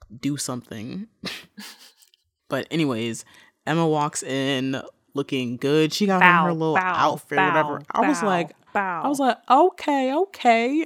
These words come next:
Speaker 1: And Nico was like, "Okay, okay," too. I saw them eyes. I saw the eyes.
Speaker 2: Yeah, they're out to go check out a new artist for the bar, and they're, like, leaving Lynn behind. It was definitely clear that Lynn was not supposed to be going, um,
Speaker 1: Right.
Speaker 2: and that she was supposed to go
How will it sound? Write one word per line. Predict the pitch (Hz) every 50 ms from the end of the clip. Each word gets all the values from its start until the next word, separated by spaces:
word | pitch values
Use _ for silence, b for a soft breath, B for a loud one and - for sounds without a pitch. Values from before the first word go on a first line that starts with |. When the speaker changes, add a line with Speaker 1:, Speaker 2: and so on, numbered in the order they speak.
| 415 - -
Speaker 1:
And | - 160
Nico | 190 233 226 - 233
was | 233 208 226 196
like, | 196 180 160 147
"Okay, | - 175 330 339 - - 330 294 277 247 247 269 277
okay," | 320 339 - - 247 233 233 240 262 311 339 -
too. | - 240 202 185 220 226 214
I | - 220
saw | 226 - - 226 226
them | 226 220 208 156
eyes. | 160 170 175 180 185 208 240 - - - - - _ _ _ _ _ _ _ _ _ _ _ _ - _ -
I | -
saw | - - - 190 175 185
the | 180 -
eyes. | - - 147 151 156 185 202 - - - - -
Speaker 2:
Yeah, | 175 170 165 160 160
they're | 165 165
out | 147 165 170 170 - -
to | - 170
go | 170 160 160 160 151 147
check | - - 180 170
out | 170 160 160
a | 160
new | 160 160 156 -
artist | 160 165 165 165 -
for | - 165
the | 156
bar, | - _ 185 185 185 185 185 180 180
and | 180 165 160 156
they're, | 147
like, | 143 143 -
leaving | - 165 170 180 170 170 160
Lynn | 156 156 160 160 156
behind. | 156 160 160 160 156 156 151 151
It | 165
was | 160 160 160
definitely | 156 - 185 196 - 220 208 202
clear | 202 - - 190 175 165 160 151
that | 151 139 -
Lynn | 151 156 156 160
was | 175 180 196
not | 180 190 -
supposed | - 220 220 214
to | -
be | 226 233 226
going, | 202 175 156 151 147 151 151 151 147 151 170 b b b b b b b b b b _
um, | 165 156 147 147 -
Speaker 1:
Right. | -
Speaker 2:
and | 151 160
that | 143 143
she | - 143
was | 151
supposed | - 160 156 -
to | -
go | - 160 160 160 -